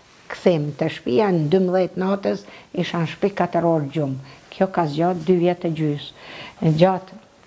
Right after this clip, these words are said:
shërimit, trupit, gjatë studimeve, u bo ai, ajo studimi jem u bo, e,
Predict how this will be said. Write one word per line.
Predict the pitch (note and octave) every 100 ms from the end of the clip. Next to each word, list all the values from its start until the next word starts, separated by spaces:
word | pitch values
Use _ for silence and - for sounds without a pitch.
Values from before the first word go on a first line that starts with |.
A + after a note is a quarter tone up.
| -
shërimit, | - E3 F3+ G#3+ A#3 A#3 -
trupit, | G3+ G3 G3+ F#3+ - - - -
gjatë | D3 D#3+ D3 -
studimeve, | - E3 E3+ G3 F3+ F3 F3+ F#3
u |
bo | D#3 F#3 F#3+
ai, | F3 E3+ - - _ _ _
ajo | F3 F3
studimi | E3 - E3+ F#3+ F#3+ F3+
jem | F3+ F3
u | E3+
bo, | D#3+ E3+ E3 E3 E3 - - _ _
e, | E3